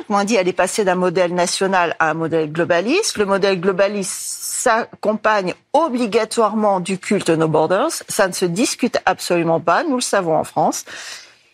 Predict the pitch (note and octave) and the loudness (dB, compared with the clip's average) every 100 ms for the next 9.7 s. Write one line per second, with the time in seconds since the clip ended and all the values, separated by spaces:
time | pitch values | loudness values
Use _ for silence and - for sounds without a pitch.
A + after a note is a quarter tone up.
0 | _ - G#3+ A3 F4 - _ - A#3+ A#3+ | _ 0 2 4 0 -2 _ -2 0 2
1 | A#3+ G#3 F#3 G3 B3 - B3 A3+ G3+ G3 | 0 -2 0 0 0 0 0 2 2 2
2 | - - A3+ A#3 A3 F#3+ - G#3 E4 - | 0 -2 0 2 0 -2 -2 0 0 -2
3 | D#3+ D#3 F#3+ C#4+ _ F#3 D#3+ D#3 B3 A3 | -2 2 2 -2 _ 0 0 -2 -2 -2
4 | D#3 C#3+ F#3+ B3+ G3 D#3+ C3+ C#2 - - | -2 0 0 0 0 0 2 0 -2 -8
5 | - G3+ G3+ G3 F#3+ - E3+ E3+ G#3+ G#3 | -2 2 2 2 0 0 0 0 0 0
6 | - G#3+ F#3 E3 - E3+ E3+ - D#3 - | 2 2 2 0 -2 0 -2 0 -2 0
7 | D3+ - D#3+ E3 F#3 D4 - - - - | -2 0 2 2 0 -2 -6 -10 -20 -2
8 | B3 A#3 A#3 A#3+ A#3+ A#3 F3+ - F#3+ E3 | -2 2 2 2 0 0 -2 -2 -2 0
9 | E3 D#3+ - - F#3 A#3+ | 2 0 -2 -2 0 0